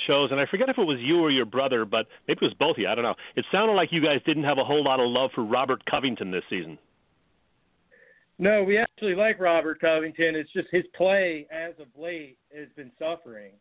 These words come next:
Speaker 2: And Mark's actually, my brother's a really big supporter of him. He was, at the beginning of the season, he was playing great. He got that four-year deal, and it was looking like we, we got a guy who can really play here.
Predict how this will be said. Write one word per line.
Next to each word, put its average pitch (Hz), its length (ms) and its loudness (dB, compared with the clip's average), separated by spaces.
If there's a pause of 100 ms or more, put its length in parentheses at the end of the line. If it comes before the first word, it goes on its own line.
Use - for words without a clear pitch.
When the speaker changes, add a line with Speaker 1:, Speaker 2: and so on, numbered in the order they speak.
(140)
Speaker 2:
And 127 380 -10 (1160)
Mark's 170 360 -2
actually, 160 440 -2
my 135 160 -8
brother's 147 420 -4
a 127 80 -18
really 147 340 -10
big 147 280 -8 (180)
supporter 151 520 -4
of 143 120 0
him. 143 220 -10
He 139 240 -14
was, 135 100 -14 (320)
at 135 80 -10
the 135 60 -10
beginning 151 360 0
of 143 60 -4
the 131 160 -14
season, 160 340 0
he 143 120 -8
was 131 120 -12 (680)
playing 156 320 0
great. 175 300 -2
He 120 120 -16 (240)
got 160 220 -6
that 139 260 -6
four-year 147 540 -8
deal, 123 500 -6 (720)
and 135 420 0 (420)
it 143 80 -16
was 135 160 -14
looking 165 300 -2
like 139 240 -2 (580)
we, 160 160 -8 (280)
we 147 140 -6
got 143 220 2
a 135 60 2
guy 143 300 2
who 135 80 -12
can 120 160 -16
really 135 280 -6
play 156 340 -4
here. 123 300 -6